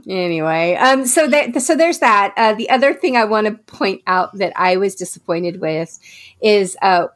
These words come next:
one of my favorite moments from, um, flipping over to Walt Dis-, or Disneyland, where there was a water show called World of Color, which has been quiet now for quite some time. Um, but one of my favorite parts of the,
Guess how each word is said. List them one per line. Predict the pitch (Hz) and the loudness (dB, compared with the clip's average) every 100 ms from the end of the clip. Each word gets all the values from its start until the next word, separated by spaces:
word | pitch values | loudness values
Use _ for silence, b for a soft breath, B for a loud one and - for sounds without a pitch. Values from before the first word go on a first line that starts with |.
| _ - | _ 0
one | 226 | 2
of | 269 | 2
my | 285 | 0
favorite | 285 196 214 | 0 0 0
moments | 202 180 208 - - - | 2 0 0 -2 -8 -6
from, | - 185 170 165 - | 0 2 2 0 -6
um, | - - - - - 220 _ _ _ _ 190 - | -6 -6 -6 -12 -16 -18 _ _ _ _ -14 -12
flipping | - - 226 240 202 | -16 0 0 2 2
over | 185 180 | 4 2
to | 170 - 170 160 160 - | 0 0 0 0 -6 -6
Walt | 180 165 - | -2 -2 0
Dis-, | 180 170 | -4 -2
or | 160 165 | 0 0
Disneyland, | 165 190 170 170 156 185 214 147 147 262 - B B B | 0 -2 -2 -4 0 0 2 0 -2 -4 -8 B B B
where | 185 180 170 180 | 2 2 0 -4
there | 196 196 | -2 0
was | 180 170 | 2 0
a | |
water | 160 156 156 160 | 0 2 2 0
show | - - 160 151 170 | -2 0 2 2 0
called | 196 156 151 | 0 -2 -2
World | 143 143 | -2 -4
of | 147 | -4
Color, | - 131 185 | -2 0 0
which | 214 - | -2 -4
has | 160 - | -8 -10
been | - 165 151 151 | -12 -4 -4 -4
quiet | - - 151 156 147 | -8 -2 -2 -2 -4
now | 151 143 185 | -4 -4 -4
for | - | -4
quite | 175 156 - | -4 -6 -8
some | 156 | -8
time. | 165 139 170 B B B - | -4 -4 -6 B B B -2
Um, | 185 180 175 190 | 0 2 0 0
but | 214 202 | 0 2
one | 208 | 2
of | |
my | 202 | 2
favorite | 190 185 170 | 2 0 0
parts | - 247 240 | 0 0 2
of | 202 185 170 | 0 0 0
the, | 170 | -2